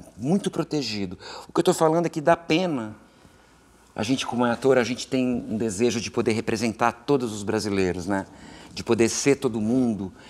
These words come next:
representar todo mundo. Mas dá pena de saber que muitas coisas eu não vou saber por causa dessa divisão que foi feita. E muitas coisas eles não vão saber de mim também,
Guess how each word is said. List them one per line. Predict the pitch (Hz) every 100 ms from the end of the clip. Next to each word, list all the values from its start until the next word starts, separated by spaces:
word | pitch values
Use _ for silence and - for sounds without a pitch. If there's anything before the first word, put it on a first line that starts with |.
| - -
representar | 113 120 113 123 123 127
todo | 127 117
mundo. | 120 110 101 - - - -
Mas | 147
dá | 156 156
pena | 196 196 151
de | -
saber | 143 120 139 139
que | - 120 123 - - - - -
muitas | 185 185 -
coisas | 170 151
eu | 160
não | 202 190
vou | 131 120
saber | - 104 95 87 87 _ _ _ _ _ - _ _
por | 113
causa | 117 107
dessa | 110 104 104
divisão | 104 98 107
que | 98
foi | - 101
feita. | - 98 87 95 - - - - - -
E | 165
muitas | 185 226 208
coisas | 208 196 175
eles | 190 175
não | 202
vão | 151 156 131
saber | 127 113 101
de | 101
mim | 98 95 92 _ _ _ -
também, | 107 107 104